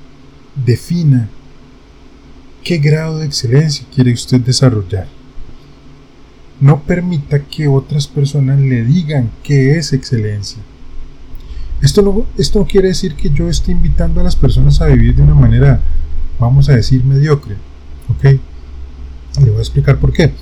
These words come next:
O sea, no es como que yo le diga, bueno, si su, <laughs> ¿cómo es? Si su meta es X, eh, pues, y se va a sentir satisfecho con eso, teniendo usted un cap-, una, un potencial mayor,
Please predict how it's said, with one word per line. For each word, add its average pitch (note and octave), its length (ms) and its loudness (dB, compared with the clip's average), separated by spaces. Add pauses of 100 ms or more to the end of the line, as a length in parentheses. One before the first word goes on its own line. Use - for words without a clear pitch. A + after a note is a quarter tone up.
(220)
O A2 40 -4
sea, C3 200 4
no A#2 100 -2
es A2+ 80 -4
como D3 240 -4
que C3+ 60 -4
yo C3 80 2
le C#3+ 100 2
diga, C#3 160 0
bueno, C3+ 280 2 (300)
si B2 200 0
su, A#2 600 -2 (320)
<laughs> - 360 -2
¿cómo B2 100 4
es? B2 60 4
Si A2+ 120 -2
su G#2+ 120 0
meta B2+ 340 2
es D3 340 2
X, C#3 500 -2 (440)
eh, G2+ 440 -8 (600)
pues, - 400 -12 (420)
y G#2+ 60 -2
se A2+ 80 0
va G#2+ 80 2
a G#2 60 -2
sentir A#2+ 280 -2
satisfecho B2+ 640 -2
con C3+ 140 2
eso, A#2 200 2 (460)
teniendo A2 340 -2
usted C3 200 0
un B2+ 100 2
cap-, B2 180 -2 (220)
una, B2 320 2 (880)
un C3+ 80 4
potencial C3+ 540 2
mayor, B2 340 0